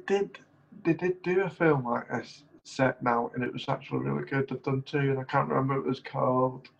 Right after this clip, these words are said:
Oh, God, it's gonna really annoy me.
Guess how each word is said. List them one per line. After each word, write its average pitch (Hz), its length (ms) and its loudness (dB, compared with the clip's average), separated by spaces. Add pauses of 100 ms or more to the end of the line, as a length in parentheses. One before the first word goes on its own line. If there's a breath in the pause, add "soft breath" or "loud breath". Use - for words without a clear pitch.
(120)
Oh, - 140 -12 (340)
God, 127 160 2 (160)
it's - 120 -20 (1040)
gonna 117 200 0
really 117 400 -2
annoy 117 280 -2
me. 117 120 -6